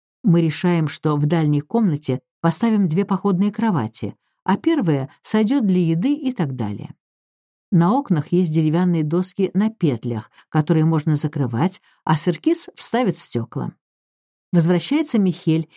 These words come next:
и сообщает, что у сторожа, за которым его послали, три жены, восемь детей, множество мешков муки и риса и довольно много скота. Все это невозможно привезти на грузовике.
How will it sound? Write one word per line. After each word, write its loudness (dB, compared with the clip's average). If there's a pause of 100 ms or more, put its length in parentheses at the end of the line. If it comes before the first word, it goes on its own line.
(120)
и 0
сообщает, -2
что -4
у -2
сторожа, -2 (180)
за 4
которым 0
его 2
послали, -4 (240)
три 2
жены, 0 (260)
восемь 2
детей, -2 (220)
множество 2
мешков 0
муки 0
и 0
риса -2 (140)
и 0
довольно 2
много 0
скота. -8 (760)
Все 0
это 4
невозможно 2
привезти -2
на 2
грузовике. -2